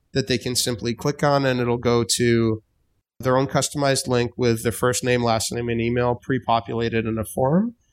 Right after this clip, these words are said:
as well as their company logo at the top, which we also pull from Clearbit. All that they have to do is input their password, and then they'll go through the account create process. So we're really, really effective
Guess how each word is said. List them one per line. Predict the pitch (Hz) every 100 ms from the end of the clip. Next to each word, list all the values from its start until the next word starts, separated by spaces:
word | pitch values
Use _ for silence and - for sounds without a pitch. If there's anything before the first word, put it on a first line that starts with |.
| _ _
as | 147 123
well | 127
as | 127 123
their | 123
company | - 117 123
logo | 120 117 117 117
at | 107
the |
top, | 107 110 104 104
which | - -
we | 123
also | 110 - 120
pull | 123 117
from | - 120
Clearbit. | - 131 139 156 170 - _ _ _
All | 139 151
that | 160
they | 156
have | 143
to | -
do | 131 127
is | 120
input | 117 110 117 98
their | 101
password, | 107 120 - 160 196 196
and | 127
then | 120 120 120 120 120
they'll | 127 120
go | 123 120
through | - 123
the | 117
account | 110 - 107 -
create | 123 110 -
process. | - 107 110 110 104 107
So | - - 117 113 110 _ _ _ _ _ _ _ _
we're | 147 135
really, | 147 160
really | 143 135 139
effective | 123 - 120 - 156 185